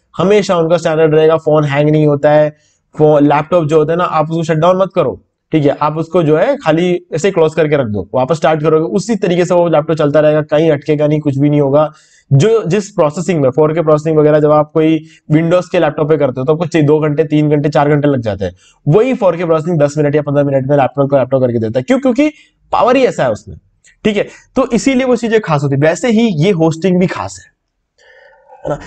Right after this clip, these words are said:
इसमें आपको वो परफॉर्मेंस मिलेगी जो आपको कोई दूसरा दे नहीं सकता, ठीक है। और ऊपर से ये सब क्योंकि क्लाउड सर्वर पे चल रहा है, तो गाइस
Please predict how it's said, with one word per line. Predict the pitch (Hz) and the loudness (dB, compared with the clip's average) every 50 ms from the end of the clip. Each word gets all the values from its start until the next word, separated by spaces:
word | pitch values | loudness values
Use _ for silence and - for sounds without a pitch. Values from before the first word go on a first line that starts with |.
| - _ - | -18 _ -2
इसमें | 185 - - 208 226 | -2 -2 2 2 2
आपको | 208 202 196 208 | 2 2 0 0
वो | 165 156 196 190 | 0 0 0 0
परफॉर्मेंस | 185 170 156 170 180 180 175 - | 0 -2 0 0 0 0 0 0
मिलेगी | 170 160 170 180 202 160 | 2 0 0 0 -2 -4
जो | 143 170 | 0 0
आपको | 156 156 165 175 | 0 0 0 -4
कोई | 170 175 | -4 -2
दूसरा | 147 139 139 - 254 220 | -2 -2 0 2 0 2
दे | 147 139 131 | 2 2 0
नहीं | 127 123 117 | 0 -2 -4
सकता, | 113 98 90 - - 82 92 - _ _ _ _ _ - | -6 -8 -14 -14 -14 -16 -16 -16 _ _ _ _ _ -4
ठीक | 160 151 170 | -4 -2 -2
है। | 160 - 202 - _ - - | -4 -4 -4 -12 _ -2 0
और | 165 180 160 | 0 0 0
ऊपर | 185 190 180 214 208 185 | -2 -4 0 0 -2 0
से | 180 185 | 0 0
ये | 175 175 | 0 0
सब | 175 180 165 | 0 -2 -4
क्योंकि | - 180 170 156 160 | -2 -4 -2 -2 -2
क्लाउड | 151 156 147 147 147 | 0 0 0 0 2
सर्वर | 151 160 180 214 208 | 0 -2 -2 0 -2
पे | 208 202 | -2 0
चल | 196 196 185 | 0 0 0
रहा | 180 190 190 | 2 2 0
है, | 190 190 _ _ _ _ _ _ - | 0 0 _ _ _ _ _ _ -4
तो | 131 | 0
गाइस | 127 147 170 185 180 175 | 2 2 2 2 0 -4